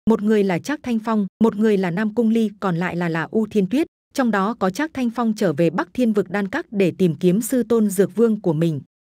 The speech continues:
Bây giờ hắn đã đạt đến thất giai trung kỳ đỉnh phong, tiến được vào Dược Vương cảnh giới.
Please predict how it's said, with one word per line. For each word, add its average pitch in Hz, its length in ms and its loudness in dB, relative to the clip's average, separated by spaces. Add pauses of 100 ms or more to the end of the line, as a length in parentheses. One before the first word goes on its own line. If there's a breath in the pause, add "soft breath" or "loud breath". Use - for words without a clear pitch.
Bây 254 180 4
giờ 214 180 2
hắn 175 300 -2
đã 208 120 -2
đạt 208 260 -2
đến 175 240 2
thất 339 160 -4
giai 233 260 -2
trung 220 300 -2
kỳ 196 160 2
đỉnh 165 180 2
phong, 214 280 -2 (120)
tiến 214 200 4
được 262 200 0
vào 175 180 -2
Dược 175 260 0
Vương 214 180 2
cảnh 185 220 -4
giới. 170 340 0